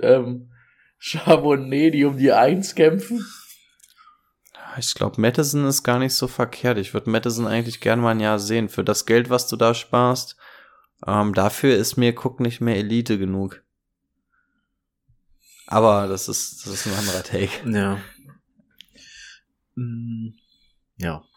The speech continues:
Speaker 3: Okay, ich glaub, dann ist zu Charbonnet alles gesagt. Ich würde gern einmal mit Sean Tucker weitermachen. Brady?
Speaker 1: Ähm, Sean Tucker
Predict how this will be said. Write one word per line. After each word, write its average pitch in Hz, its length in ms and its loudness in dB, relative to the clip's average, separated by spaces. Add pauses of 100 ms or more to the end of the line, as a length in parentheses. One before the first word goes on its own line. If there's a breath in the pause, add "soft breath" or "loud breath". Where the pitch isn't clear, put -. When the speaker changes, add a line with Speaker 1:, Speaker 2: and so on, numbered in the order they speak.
(180)
Speaker 3:
Okay, 101 320 -4
ich - 140 -12
glaub, 127 180 -4
dann 110 140 -2
ist - 220 -8
zu 107 420 -6
Charbonnet 101 600 -4
alles 92 280 -8
gesagt. 127 580 -4 (2000 loud breath)
Ich - 200 -14
würde 123 260 0
gern 113 340 0
einmal 107 480 -4
mit 101 480 -6 (360)
Sean 196 560 -6
Tucker 165 380 -4
weitermachen. 160 720 -4 (1200)
Brady? 113 420 -2 (1300 loud breath)
Speaker 1:
Ähm, 127 340 2
Sean 120 360 4
Tucker 196 560 4